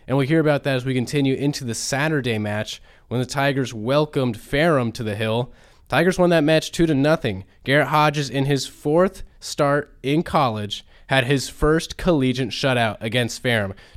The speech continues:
Tigers freshman Mo Wampini scored both of their two goals. Tigers found a new weapon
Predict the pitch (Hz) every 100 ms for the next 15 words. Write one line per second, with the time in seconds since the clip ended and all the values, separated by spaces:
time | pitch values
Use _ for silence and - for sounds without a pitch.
0 | - 139 165 165 160 147 - 151 160 -
1 | 170 143 143 156 156 131 - 160 143 135
2 | - - - 147 117 - 143 175 175 139
3 | 131 120 - 120 101 107 117 143 - -
4 | - - 185 220 233 208 156 165 226 196
5 | 131 92 98